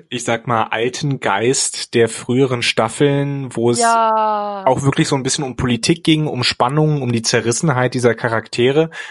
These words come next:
Speaker 1: zwischen ihren unterschiedlichen Zielen. Das, das war, hat eigentlich auch so ein bisschen gezeigt, was dieser Staffel und auch der letzten Staffel so ein bisschen gefehlt hat.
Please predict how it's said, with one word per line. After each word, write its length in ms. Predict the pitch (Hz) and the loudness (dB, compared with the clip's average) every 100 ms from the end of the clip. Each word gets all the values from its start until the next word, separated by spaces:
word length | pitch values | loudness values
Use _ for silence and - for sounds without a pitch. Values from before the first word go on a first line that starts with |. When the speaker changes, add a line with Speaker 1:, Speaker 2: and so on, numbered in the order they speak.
| - | -12
Speaker 1:
zwischen 380 | - 127 127 127 | -4 0 0 -2
ihren 220 | 120 120 | -6 -6
unterschiedlichen 720 | 117 120 127 - 120 120 - 113 | -8 -6 -6 -6 -8 -10 -10 -8
Zielen. 580 | - 127 139 147 151 - - - - _ | -8 -4 -4 -4 -6 -10 -16 -20 -20 _
Das, 600 | - 113 120 123 127 - - | 0 2 2 2 0 -2 -6
das 360 | 123 120 135 143 | -2 0 0 0
war, 560 | 139 139 147 147 143 - _ _ 180 147 _ _ _ - | 2 4 2 2 0 -6 _ _ -20 -20 _ _ _ -6
hat 280 | - 156 - | -4 -4 -2
eigentlich 320 | 165 180 160 | 0 0 0
auch 80 | 156 | -2
so 100 | 170 | -2
ein 60 | |
bisschen 220 | 156 160 147 | -2 -2 -4
gezeigt, 500 | - 143 143 147 - | -2 0 0 -4 -2
was 500 | 127 123 131 - - - - _ _ | 0 0 0 -2 -4 -10 -20 _ _
dieser 320 | 139 156 185 | -6 0 2
Staffel 600 | 160 - 147 143 147 147 143 | 2 0 0 0 0 0 0
und 120 | 117 | -2
auch 160 | 107 | -4
der 240 | - 101 104 _ | -4 -10 -12 _
letzten 340 | - 120 - 147 | -6 -6 -4 -4
Staffel 460 | - 127 - 135 | -2 -2 0 0
so 140 | 127 127 | 0 -2
ein 120 | 123 | -4
bisschen 480 | _ 156 160 - 170 | _ 0 2 0 2
gefehlt 580 | 156 - 170 180 - - | 0 2 2 2 -2 -10
hat. 280 | - - | -20 -20